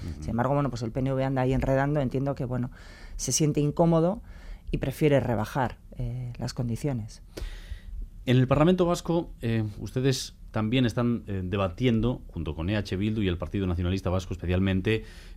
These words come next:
Speaker 1: eh, algo relacionado con la promoción del euskera, que tiene que ver, pues, con algunas posibles modificaciones legales que podrían afectar a las empresas, en la obligación de tener que, que dar una atención en, en euskera,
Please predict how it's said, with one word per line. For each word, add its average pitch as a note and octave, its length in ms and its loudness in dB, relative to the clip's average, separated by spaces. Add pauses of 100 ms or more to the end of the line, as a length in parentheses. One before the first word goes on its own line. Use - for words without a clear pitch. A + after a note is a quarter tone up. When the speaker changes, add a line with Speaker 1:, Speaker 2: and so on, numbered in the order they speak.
Speaker 1:
eh, G2 520 -2
algo E3 200 2
relacionado C#3+ 420 4
con A2+ 140 6
la F#2 100 4
promoción G2 540 4
del G#2+ 400 2
euskera, F2 500 0
que C#2 80 -6
tiene F2 220 -2
que F2 80 -2
ver, A2 280 4 (280)
pues, F2 160 -6
con F#2 160 -2
algunas A2 340 0
posibles G#2+ 420 4
modificaciones G2 640 2
legales A2 320 0
que - 60 -6
podrían F#2 360 -4
afectar C3 580 4 (120)
a - 100 -12
las - 160 -8
empresas, B2+ 840 2
en D#2 280 -6
la D2+ 60 -6
obligación D#2 460 -4
de F2 80 0
tener E2 260 -2
que, E2 280 -2 (340)
que F2 100 -4
dar F2 100 2
una F2 140 0
atención E2+ 580 -2
en, D#2+ 80 -8
en E2 100 -4
euskera, F#2 520 0